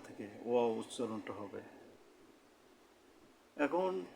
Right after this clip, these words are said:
এগুলো বুঝার জন্য আমরা যখন কোরআন শরীফ তেলাওয়াত করব, তখন এই কোন অক্ষর ব্যবহার করা হয়েছে ওইটা নজরে নিতে হয়, অর্থাৎ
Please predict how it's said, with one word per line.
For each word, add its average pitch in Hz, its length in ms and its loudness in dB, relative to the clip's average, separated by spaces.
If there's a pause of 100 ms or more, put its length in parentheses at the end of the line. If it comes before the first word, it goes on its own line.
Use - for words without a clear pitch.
(320)
এগুলো 175 380 8
বুঝার 165 560 4
জন্য 156 300 8
আমরা 135 300 10
যখন 135 320 4
কোরআন 139 400 8
শরীফ 143 300 2 (100)
তেলাওয়াত 127 380 8 (120)
করব, 117 400 -2 (100)
তখন 165 320 0
এই 151 440 6 (360)
কোন 151 220 10
অক্ষর 151 380 8
ব্যবহার 135 460 8
করা 147 260 8
হয়েছে 135 500 4 (1300)
ওইটা - 320 6
নজরে 143 580 10
নিতে 131 300 8
হয়, 101 300 -2 (280)
অর্থাৎ 131 320 2